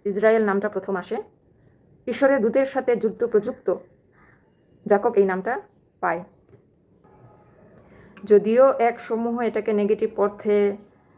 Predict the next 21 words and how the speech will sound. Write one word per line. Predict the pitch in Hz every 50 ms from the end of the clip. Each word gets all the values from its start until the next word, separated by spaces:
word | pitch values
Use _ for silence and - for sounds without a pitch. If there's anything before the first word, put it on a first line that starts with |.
| _ _ _ _ -
আহ, | 202 185 180 180 175 175 175 175 175 175 180 180 208 196
ব্যবহার | 180 190 185 202 202 214 220 214
করে | 214 - 196 196 196 196
যে | 196 202 190 190
সে | 190 - - - - 196 180
ঈশ্বরের | 196 196 - - 196 196 190
দূতের | 170 180 175 - 185 185
সাথে | 185 - 180 - 180 175
যুদ্ধ | 175 190 180 170 180 190
করেছে, | 185 185 180 180 175 - - 175 175 170 -
কিন্তু | - 220 220 233 220
এই | 226 240
যুদ্ধটা | 220 - 226 196 - - 240 - 254 240
হচ্ছে | 226 240 233 - - - 233 226 247 247 247 -
ভিন্ন | - - 214 202 208 214 226
একটা | 226 214 220 - - 185 175
যুদ্ধ। | - 185 170 165 160 147 - 190 175 185 - _ _ _ _ _ _ _ _ _ _ _ - - - _ _ _ -
এটা | 202 208 226 226
আমরা | 214 214 208 226 233 254 262 262
কোথায় | - 208 - 240 226
পাবো? | - 226 226 254 285 523 554